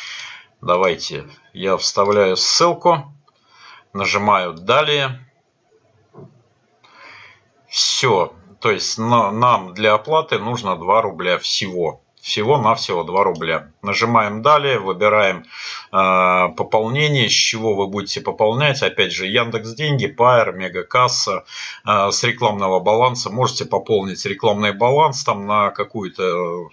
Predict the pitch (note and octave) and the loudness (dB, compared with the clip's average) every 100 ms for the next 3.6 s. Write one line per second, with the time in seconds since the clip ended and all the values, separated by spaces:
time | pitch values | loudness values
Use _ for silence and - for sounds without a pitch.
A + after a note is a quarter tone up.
0 | _ F#2 - G#2 G2 G#2+ F#2+ F#2+ F#2 - | _ -6 -4 -4 -2 0 0 -2 -6 -4
1 | A2 G2 F2+ - - - - - - G2+ | -4 -4 -8 -12 -18 -14 -14 -14 -4 0
2 | G2+ G2 A2 B2+ G#2+ - G#2+ G#2+ G#2 G#2+ | 2 2 2 2 0 -2 -2 0 0 0
3 | G#2+ F3 F3 E3+ C#3+ | 0 2 4 4 0